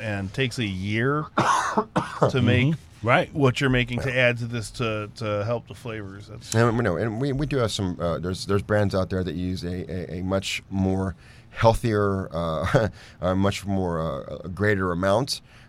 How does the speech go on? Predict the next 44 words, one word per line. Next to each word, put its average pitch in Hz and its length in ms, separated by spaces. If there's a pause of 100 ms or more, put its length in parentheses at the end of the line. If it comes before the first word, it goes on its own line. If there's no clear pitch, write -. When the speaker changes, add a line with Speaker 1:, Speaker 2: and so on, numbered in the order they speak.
(120)
Speaker 3:
Uh, 87 360
um, 85 320
we 104 280
are 92 140
very 107 360
transparent 104 800
about 87 260
all 87 240
of 90 100
our 87 180
dosage, 85 680
uh, 85 340
and 90 220
if 92 80
you 95 60
go 95 180
to 92 100
our 92 120
website, 104 560
you - 40
can 92 140
look 87 160
up 90 220
any, 107 280 (280)
uh, 90 240 (180)
any 98 140
rum 101 160
that 92 60
we've 92 100
ever 98 160
produced 90 480 (260)
or 80 100
currently 90 300
producing, 87 480
and 87 100
they'll 90 120
show 90 160
you 90 160
exactly 95 440
what 87 140
our 85 80
dosage 80 380
on 76 100
that. 73 140